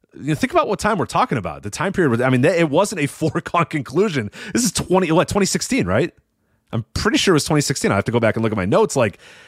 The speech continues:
it wasn't a foregone conclusion. I mean, Will was still a pretty skinny little junior, and Zack Sabre Junior was still, like, you know, people knew him from Noah, and some people knew him from other things like that, but it wasn't,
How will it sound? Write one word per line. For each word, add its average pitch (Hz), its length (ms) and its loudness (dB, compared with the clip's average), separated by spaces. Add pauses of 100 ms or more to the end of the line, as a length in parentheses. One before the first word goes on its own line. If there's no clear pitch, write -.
(180)
it 175 200 0
wasn't 190 320 2
a 240 60 0
foregone 196 360 2
conclusion. 190 440 -4
I 131 80 2
mean, 147 180 0 (180)
Will 214 300 0
was 190 100 0
still 180 300 2
a 143 60 0
pretty 185 180 0
skinny 185 380 0
little 170 160 2
junior, 147 420 2
and 95 140 0
Zack 151 160 2
Sabre 165 200 2
Junior 160 240 2
was 143 140 0
still, 165 180 2
like, 143 280 2 (320)
you 143 60 2
know, 139 220 2
people 165 280 0
knew 156 140 2
him 156 60 -2
from 139 200 -4
Noah, 143 420 4
and 117 100 -2
some - 160 -2
people 143 220 -2
knew 139 140 2
him 131 40 0
from 131 140 -2
other 120 160 0
things 113 220 -2
like 104 140 0
that, 190 200 2
but 127 100 2
it 113 60 2
wasn't, 139 480 0